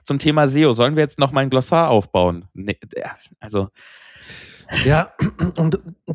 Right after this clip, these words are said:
Speaker 2: also das ist, auf-, aufbauen ist das richtige Stichwort, weil, wie du, wie du gesagt hast, der, der Content muss wirklich unique sein, einzigartig, hoch, äh, hochqualitativ. Und in dem Zusammenhang,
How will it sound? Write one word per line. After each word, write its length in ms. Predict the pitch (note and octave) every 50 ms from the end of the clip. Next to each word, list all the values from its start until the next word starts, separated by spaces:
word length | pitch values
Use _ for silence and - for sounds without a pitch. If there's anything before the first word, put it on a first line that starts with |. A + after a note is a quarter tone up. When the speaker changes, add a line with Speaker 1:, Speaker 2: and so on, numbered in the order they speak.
| - _ _ _ _ _ _ _ _
Speaker 2:
also 180 | - D#3 C#3 D3
das 240 | B2+ - D#3 D3+ G3+
ist, 320 | F#3 - - - - - - - - _
auf-, 260 | - D#3 F3 E3+ - - F3 E3+ E3+ D#3 F#3 - E3 D#3+ - _
aufbauen 400 | - D3 F3+ F3 - D3+ C3+ C3+
ist 160 | C#3 A#2+ -
das 160 | C#3 C3 -
richtige 260 | - C#3 - C3+ A#2+ B2
Stichwort, 440 | - - D#3+ - - B2 B2 B2 -
weil, 460 | B2+ B2 B2+ C3 C#3+ C#3+ C3 C3+ C3+
wie 80 | C3+ D3+
du, 320 | D3 C#3 C3+ C#3 C#3 B2
wie 60 | C3 C3+
du 60 | C3
gesagt 300 | B2 A#2+ C#3 D3+ - -
hast, 160 | C#3 C#3+ - C3 A#2+ A2
der, 280 | C3 B2 B2 A#2+ A#2+ A#2+
der 180 | A#2+ C3+ C3 A#2
Content 400 | - - C#3 D3 C#3+ D3 A#2+ A2+
muss 200 | B2+ B2 - -
wirklich 340 | C3+ - C#3 C3 - - - - - - - - - - - - -
unique 260 | C3+ C#3+ F#3 G3+ -
sein, 200 | - E3+ D#3 D#3
einzigartig, 680 | D3 D3+ E3+ F3 - - E3 D3+ D3 - D#3 C#3+ - - -
hoch, 280 | D#3 F#3 F#3 - -
äh, 40 | D3+
hochqualitativ. 1400 | D3+ C#3+ C#3+ D3 C#3+ D3 D3+ D#3+ D#3 D#3+ E3 E3 C#3+ F3+ F3 - - D#3 D3 D3+ - C3+ B2 - D#3+ E3+ G#3+ - - _ _ - - - - _ _ _
Und 260 | - D3 D3 D#3 -
in 100 | F3+ C#3
dem 180 | C3 D3+ E3
Zusammenhang, 680 | F#3 - C3 A#2+ C#3+ D#3+ F3+ E3 D3 D3 D3+ E3 E3+